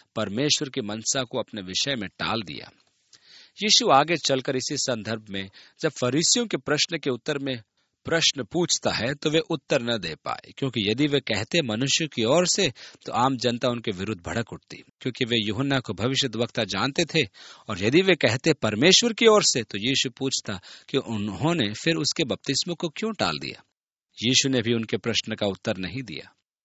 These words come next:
यूहन्ना के बारे में धारणाओं के व्यक्त किए जाने से प्रत्यक्ष विभाजन देखने को मिलता है। धार्मिक अगुओं ने उसका त्याग किया, परंतु जनसाधारण ने उसे स्वीकार किया। सो मैं इस युग के लोगों की उपमा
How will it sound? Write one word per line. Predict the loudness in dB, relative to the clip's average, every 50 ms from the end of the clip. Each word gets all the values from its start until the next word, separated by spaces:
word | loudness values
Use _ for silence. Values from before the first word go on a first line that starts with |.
| _ _ _ _ _ _ _ _ _ -2
यूहन्ना | 0 2 2 2 4 2 2
के | 2 2 2
बारे | 6 6 8 8 6 4
में | 2 0 0
धारणाओं | 0 2 4 4 4 4 4 2 2 2
के | 2 0
व्यक्त | 0 2 0 0 0 -2
किए | -2 -2 0 2
जाने | 2 2 2 2 0 -2
से | -2 -4
प्रत्यक्ष | -4 -4 -4 -6 -4 -2 -2 -2 0 0 -2 -2
विभाजन | -2 -4 -4 0 4 4 4 4 4 0 -2
देखने | 0 0 0 0 -2 -6 -6
को | -6 -6
मिलता | -6 -6 -6 -6 -4 -4 -4
है। | -4 -6 -8 -16 _ _ _ _ _ _ _ _ _ _ _ -12 -4
धार्मिक | 2 4 4 4 4 4 0 -2
अगुओं | -2 -4 -4 -2 0 0 2 2
ने | 2 2 2
उसका | 0 0 -2 -2 -4
त्याग | -4 -2 2 4 6 6 6 4 0
किया, | 0 0 0 0 -2 -6 -12 -20 -20 _ -6
परंतु | -2 0 2 2 2 0 -2
जनसाधारण | 2 4 4 4 4 4 2 4 4 4 4 4 4 4 4 4 2
ने | 0 -2
उसे | -4 -2 -2 0
स्वीकार | 0 0 0 -2 -6 -6 -8 -8 -8
किया। | -10 -14 -14 -16 -16 -16 -18 _ _ _ _ _ _ _ _ _ _ _ _ -2 0
सो | 2 4
मैं | 6 6 6 6
इस | 6 4 4 4
युग | 4 4 4 2
के | 2 2
लोगों | 4 4 4 4 2 0
की | 0 0 -2
उपमा | -2 -2 _ -4 -4 -4